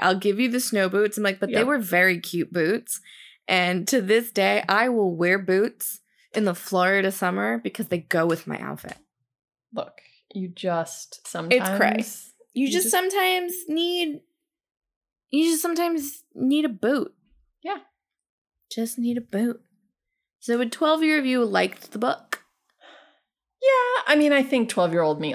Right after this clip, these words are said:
Speaker 2: also would have been very, very sad about Louis.
Speaker 1: Twelve-year-old me would have hated the book. Hated it,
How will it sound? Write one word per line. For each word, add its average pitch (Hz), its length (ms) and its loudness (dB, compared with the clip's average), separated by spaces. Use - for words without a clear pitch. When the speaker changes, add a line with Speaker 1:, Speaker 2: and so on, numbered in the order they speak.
Speaker 2:
also 170 260 -6
would 165 100 -4
have 165 100 -10
been 160 180 -4
very, - 280 -4
very - 240 -8
sad - 360 -10
about - 340 -8
Louis. 64 400 -8
Speaker 1:
Twelve-year-old 311 580 0
me 247 120 0
would 208 100 0
have 185 140 -8
hated 202 320 2
the 156 60 -6
book. - 340 -12
Hated 175 360 4
it, - 100 -18